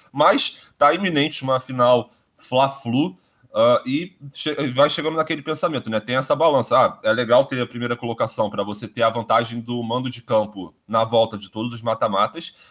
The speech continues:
mas clássico é clássico, né, cara? Como o Matias falou, o torcedor quer ter motivo pra, pra zoar e, e o torcedor também quer ganhar tudo que é título, né? O que que você acha disso, Dimitri?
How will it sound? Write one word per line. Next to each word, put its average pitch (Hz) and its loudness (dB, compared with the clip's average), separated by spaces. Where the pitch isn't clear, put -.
mas 156 0
clássico 196 2
é 185 0
clássico, 113 0
né, 107 -2
cara? 101 0
Como 120 -8
o 135 -4
Matias 139 -4
falou, 123 -2
o - -10
torcedor 117 -6
quer 131 -6
ter 131 -10
motivo 127 -10
pra, 127 2
pra 117 2
zoar 120 4
e, 160 -2
e 135 -4
o 151 -6
torcedor 147 -6
também 143 -4
quer 165 -2
ganhar 147 2
tudo 143 -10
que 147 -4
é 131 -2
título, 104 -10
né? 104 -4
O 90 -6
que 143 -14
que - -14
você - -4
acha 120 0
disso, 110 -10
Dimitri? 110 -10